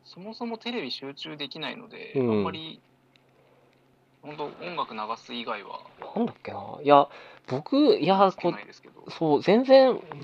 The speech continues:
Speaker 2: なんだっけな、忘れちゃったな。あの、やっぱり、あの、お母さん、ごめんなさいね、こう、謝ってたらあれですけど、お母さんと一緒って確か三歳ぐらいだったと思うんですよ。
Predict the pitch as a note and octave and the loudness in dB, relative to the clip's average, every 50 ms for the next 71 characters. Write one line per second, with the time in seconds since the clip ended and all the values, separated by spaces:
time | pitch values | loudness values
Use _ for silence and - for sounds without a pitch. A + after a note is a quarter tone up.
0 | C#3+ A2+ - - G#3+ C4 B3+ F3+ - - C#3 C3+ C3 B2+ B2 B2+ - - G3+ - | -12 -10 0 2 4 6 6 6 6 6 6 8 8 8 6 6 4 4 4 4
1 | G#3 - G3 F#3+ F#3+ F#3 F#3 - - _ - - - - - - - - C3 B2 | 4 6 8 10 12 12 10 8 4 _ -20 -20 -20 -20 -20 -6 2 4 6 8
2 | B2 A#2+ A2+ G#2+ G2 - - _ _ _ _ _ _ - - _ _ _ _ _ | 8 8 8 6 4 2 -2 _ _ _ _ _ _ -20 -20 _ _ _ _ _
3 | _ _ _ _ _ _ _ _ _ _ _ _ _ _ _ _ F3+ F#3+ - B3 | _ _ _ _ _ _ _ _ _ _ _ _ _ _ _ _ 4 8 10 10
4 | F#3 D#3 - - _ _ - C#3 C#3 C3 - - - - G#4 G#4+ G4+ F4 - B3+ | 10 10 8 4 _ _ 6 6 6 6 6 6 10 12 12 12 12 12 12 10
5 | G3+ F#3 F#3 F#3 - _ - - - D#3+ F3 - - G#3 A#3 A#3 A#3+ G3 B2 G#2 | 10 10 10 6 0 _ -10 -4 -2 0 2 6 8 8 8 8 8 6 6 4
6 | G#2 - - C3+ B2 B2+ B2+ - C#3 F3+ G#3 A#3+ A#3 - D3+ - G#2+ G#2 G#2 G#2+ | 4 4 6 8 8 10 10 10 8 8 8 8 6 4 2 2 2 2 2 2
7 | - - G#2 G#2 - - - C#3 - - G#4+ A4+ A4 - - B3+ F#3+ E3+ - _ | -2 -4 -4 -4 0 0 0 2 6 8 10 10 10 10 8 8 8 8 4 _
8 | - B2 A#2 B2 - - - - D#3 D3 - _ - - - G3+ - - B2+ - | 0 0 0 0 -2 -4 2 4 4 4 4 _ -6 -2 0 0 0 0 -2 2
9 | - G3+ C4 F#4 G4 F#4 - F#4+ G4+ G4 F4 F#4+ F4 A#3 D#3+ A2+ G#2+ - - C3+ | 4 6 6 6 6 6 8 8 8 10 8 8 8 8 8 6 2 -4 -2 0
10 | A#2+ A2 - - G#2 - G#2 G2+ G2 G#2 - - G#2+ G#2+ | 0 2 2 0 0 0 -2 -2 -2 -4 -6 -6 -8 -8